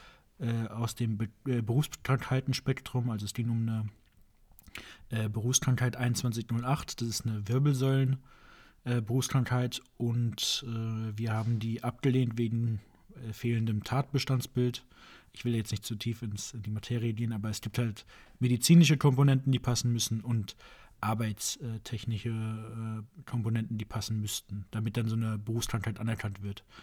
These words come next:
Das ist einerseits natürlich die Verletzung oder die Einwirkung auf den Körper, die halt vorhanden ist, und andererseits,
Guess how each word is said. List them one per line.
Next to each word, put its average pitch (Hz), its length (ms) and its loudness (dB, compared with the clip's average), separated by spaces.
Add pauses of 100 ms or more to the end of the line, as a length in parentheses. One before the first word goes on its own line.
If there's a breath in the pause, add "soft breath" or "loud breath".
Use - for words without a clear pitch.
(320 loud breath)
Das 101 120 -4
ist 113 100 -2
einerseits 135 440 4
natürlich 120 260 0
die 107 100 -8
Verletzung 165 560 4
oder 117 160 0
die 110 200 -4
Einwirkung 143 600 6 (420 loud breath)
auf 120 120 0
den 135 140 6
Körper, 135 300 2
die 123 220 2
halt 131 120 2
vorhanden 127 400 0
ist, 120 160 -2
und 127 100 -6
andererseits, 117 840 -2